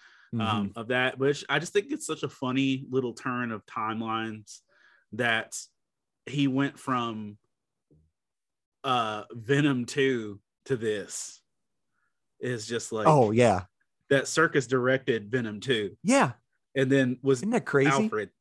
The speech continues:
Speaker 1: And it's just like, what a crazy world. Like, you know,
Speaker 2: I know,
Speaker 1: you're
Speaker 2: and
Speaker 1: the
Speaker 2: he's Gollum. I mean, we can't get any better than that.
Speaker 1: you're,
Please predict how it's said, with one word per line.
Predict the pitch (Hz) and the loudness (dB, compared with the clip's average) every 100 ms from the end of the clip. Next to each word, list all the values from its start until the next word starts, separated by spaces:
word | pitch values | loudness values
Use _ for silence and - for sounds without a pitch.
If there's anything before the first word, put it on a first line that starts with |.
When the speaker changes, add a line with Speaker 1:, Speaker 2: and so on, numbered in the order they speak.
| _ 135 | _ -2
Speaker 1:
And | 156 | 0
it's | 147 | -2
just | 147 | 0
like, | 151 131 _ | 0 0 _
what | 196 370 | 0 0
a | |
crazy | - 339 339 302 | 0 0 2 2
world. | 302 208 156 110 - - - - | 2 4 4 0 -4 -16 -16 2
Like, | 135 131 - | 2 2 -2
you | 143 143 | 2 6
know, | 131 131 | 6 6
Speaker 2:
I | |
know, | 208 | 6
Speaker 1:
you're | 160 | 8
Speaker 2:
and | 226 | 8
Speaker 1:
the | |
Speaker 2:
he's | 240 180 | 8 8
Gollum. | 214 240 180 113 101 _ _ | 8 10 8 6 -2 _ _
I | 202 | 4
mean, | 202 | 6
we | 208 | 6
can't | 226 226 | 4 4
get | 214 | 6
any | 214 202 | 6 6
better | 220 254 | 4 2
than | 143 107 | 0 0
that. | 92 110 | -4 0
Speaker 1:
you're, | 151 | 0